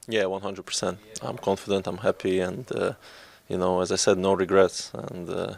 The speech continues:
you just learn, have to move forward. I'm twenty-seven, I have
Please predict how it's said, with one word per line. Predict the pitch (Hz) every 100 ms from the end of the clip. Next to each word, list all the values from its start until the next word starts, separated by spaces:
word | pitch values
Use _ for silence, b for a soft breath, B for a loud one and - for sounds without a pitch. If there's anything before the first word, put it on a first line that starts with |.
| -
you | 95
just | 92 -
learn, | 98 101
have | 95 -
to |
move | 95 -
forward. | 101 101 95 87
I'm |
twenty-seven, | 92 101 95 - 101 95 90
I | 92
have | 92